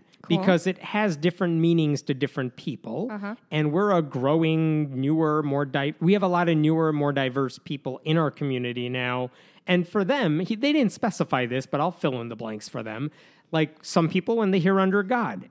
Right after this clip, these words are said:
Speaker 2: that's not what they think of the country as, right? If we're
Speaker 1: Mm-hmm.
Speaker 2: talking about atheists.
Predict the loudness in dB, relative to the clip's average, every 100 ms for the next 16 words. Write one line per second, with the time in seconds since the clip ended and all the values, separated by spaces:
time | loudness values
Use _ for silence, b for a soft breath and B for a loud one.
0 | _ _ -6 -6 -8 -6 -2 -2 -4 -10
1 | -12 -4 -2 -2 -2 -4 -4 -4 -2 -2
2 | -2 -4 -6 -8 -10 -4 -2 -2 -2 0
3 | 0 0 -2 -2 -6 -12 -18